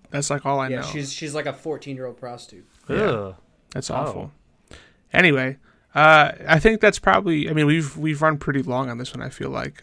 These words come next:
Speaker 1: Um,
Speaker 2: Yeah, Abby's gonna
Speaker 3: Eh,
Speaker 2: be
Speaker 3: it's fine.
Speaker 1: <laughs> There's a lot to talk about. There's a lot I
Speaker 2: There's
Speaker 1: feel
Speaker 2: a
Speaker 1: like we
Speaker 2: ton.
Speaker 1: probably
Speaker 2: We
Speaker 1: didn't
Speaker 2: left
Speaker 1: even
Speaker 2: out a
Speaker 1: touch on.
Speaker 2: shitload. Yeah.
Speaker 1: Um,
Speaker 3: I think we covered most things we needed to cover.
Speaker 1: This is,
Speaker 2: We didn't,
Speaker 1: uh,
Speaker 2: well,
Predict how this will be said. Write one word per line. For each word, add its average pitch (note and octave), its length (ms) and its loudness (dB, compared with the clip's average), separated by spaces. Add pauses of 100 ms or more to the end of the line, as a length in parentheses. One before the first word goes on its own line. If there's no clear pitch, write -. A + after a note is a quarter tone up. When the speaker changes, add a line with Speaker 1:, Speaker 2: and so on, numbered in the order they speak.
Speaker 1:
Um, C3 540 -4 (400)
Speaker 2:
Yeah, C3+ 140 -8
Abby's B2+ 420 -12
gonna G#4 120 -12
Speaker 3:
Eh, A4+ 440 0 (460)
Speaker 2:
be E3+ 80 -12
Speaker 3:
it's - 140 -12
fine. G2 460 -8
Speaker 1:
<laughs> - 100 -20
There's F#3+ 220 10
a A3+ 60 10
lot E3+ 280 10
to - 60 -18
talk D3 280 2
about. C#3+ 340 4
There's C#3+ 200 0
a D3 60 0
lot D3+ 200 8
I D3+ 60 8
Speaker 2:
There's E3+ 120 2
Speaker 1:
feel D#3 100 4
Speaker 2:
a - 20 4
Speaker 1:
like D3 100 2
we C#3+ 60 2
Speaker 2:
ton. C3+ 80 0
Speaker 1:
probably C#3+ 300 6
Speaker 2:
We - 60 -2
Speaker 1:
didn't C#3+ 120 2
Speaker 2:
left F3+ 180 4
Speaker 1:
even C#3 80 0
Speaker 2:
out D#3+ 80 0
a - 40 -4
Speaker 1:
touch C3+ 220 0
on. C#3 320 0
Speaker 2:
shitload. D3 60 -14 (480)
Yeah. A#2 80 -20 (240)
Speaker 1:
Um, C3+ 200 2
Speaker 3:
I B3+ 100 8
think F4 180 2
we A#3 120 0
covered F3 360 4
most D3 380 2
things C3+ 280 0
we B2 120 -2
needed A2+ 300 -2
to A#2 60 -8
cover. G2 540 -10
Speaker 1:
This D#3 300 6
is, D#3 180 -4
Speaker 2:
We E3 60 4
didn't, D#3+ 180 6
Speaker 1:
uh, D#3 360 2
Speaker 2:
well, F3+ 280 -10